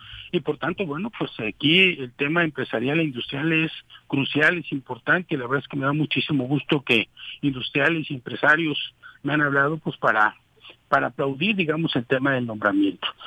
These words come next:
Ahora hay que poner manos a la obra. No dejaré de entender y reconocer que la parte operativa y estratégica de la Comisión Estatal de Seguri-, la, la lleva la Comisión Estatal de Seguridad Pública,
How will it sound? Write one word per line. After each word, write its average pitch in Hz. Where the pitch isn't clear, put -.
Ahora 160
hay 202
que 190
poner 156
manos 160
a 151
la 147
obra. 160
No 135
dejaré 143
de 151
entender 139
y 147
reconocer 139
que 143
la 123
parte 139
operativa 156
y 135
estratégica 139
de 123
la 113
Comisión 151
Estatal 139
de 151
Seguri-, 131
la, 127
la 131
lleva 147
la 147
Comisión 117
Estatal 147
de 127
Seguridad 147
Pública, 165